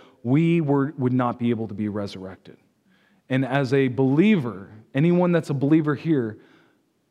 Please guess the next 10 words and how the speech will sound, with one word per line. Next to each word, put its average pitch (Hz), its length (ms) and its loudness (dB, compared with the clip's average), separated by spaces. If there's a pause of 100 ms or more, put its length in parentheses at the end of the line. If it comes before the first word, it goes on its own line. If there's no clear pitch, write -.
(160)
recognizes 123 880 0
that 107 220 -2
they 135 120 2
were 135 180 4
brought 139 520 0
from 117 240 -2
death 110 340 -4 (240)
to - 140 -8
new 104 240 -2
life 82 420 -14